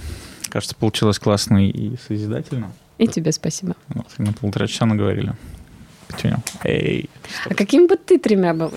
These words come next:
Speaker 2: животными?
Speaker 1: Так, давай тогда помедленнее. Щас, э,
Speaker 2: Смотри, пр-,
Speaker 1: значит,
Speaker 2: представь
Speaker 1: первое.
Speaker 2: какое-то животное.
Speaker 1: Просто какое есть животное.
Speaker 2: Да.
Speaker 1: Ну, я, наверное, отвечаю собака.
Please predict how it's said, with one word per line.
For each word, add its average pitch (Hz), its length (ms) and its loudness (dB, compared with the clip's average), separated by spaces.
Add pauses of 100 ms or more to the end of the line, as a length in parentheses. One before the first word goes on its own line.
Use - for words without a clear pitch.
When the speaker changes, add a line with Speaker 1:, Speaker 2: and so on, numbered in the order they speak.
Speaker 2:
животными? 156 540 -2 (1600)
Speaker 1:
Так, 113 220 2
давай 113 220 4
тогда 110 460 2 (720)
помедленнее. 110 680 4
Щас, - 500 0
э, - 140 2
Speaker 2:
Смотри, 220 320 6
пр-, 196 160 2
Speaker 1:
значит, 190 100 2
Speaker 2:
представь 220 100 2
Speaker 1:
первое. 175 300 6
Speaker 2:
какое-то 285 300 6
животное. 202 580 2
Speaker 1:
Просто 135 240 0
какое 123 260 2
есть 113 140 4
животное. 104 320 0
Speaker 2:
Да. 175 180 2 (440)
Speaker 1:
Ну, 113 80 4
я, 139 160 4
наверное, 131 360 4
отвечаю 123 280 0
собака. 104 560 0